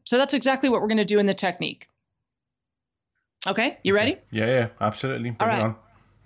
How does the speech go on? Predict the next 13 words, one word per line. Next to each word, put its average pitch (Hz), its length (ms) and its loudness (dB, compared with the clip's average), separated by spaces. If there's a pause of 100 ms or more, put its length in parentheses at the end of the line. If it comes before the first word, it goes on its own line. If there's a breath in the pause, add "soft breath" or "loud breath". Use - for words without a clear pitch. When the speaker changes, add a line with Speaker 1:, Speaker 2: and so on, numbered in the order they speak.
(140)
Speaker 1:
Cool. 240 320 -2 (160 loud breath)
All 214 100 0
right. 170 280 -2
So 240 220 -2
listeners, 214 560 -2 (1900 soft breath)
this 254 200 0
is 320 160 2
how 262 240 2
you 240 180 4
wanna 220 200 4
do 214 140 2
the 202 100 0
technique. 196 640 -4